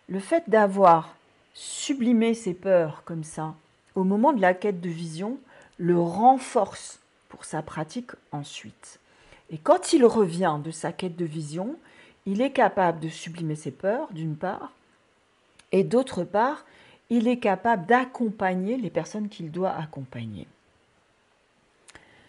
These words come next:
Alors, je veux encore faire un parallèle <clears throat>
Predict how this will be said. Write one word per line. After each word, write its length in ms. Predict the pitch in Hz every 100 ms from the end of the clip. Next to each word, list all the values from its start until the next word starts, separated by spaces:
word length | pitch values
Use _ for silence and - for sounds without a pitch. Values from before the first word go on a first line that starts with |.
| _
Alors, 300 | 185 185 117 - - _ _ _ _ _
je 140 | 156 165
veux 120 | 165
encore 340 | 151 233 240
faire 220 | - 214
un 80 | 175
parallèle 600 | 165 147 147 170 269 277 - _ _ _ _ _
<clears throat> 80 | -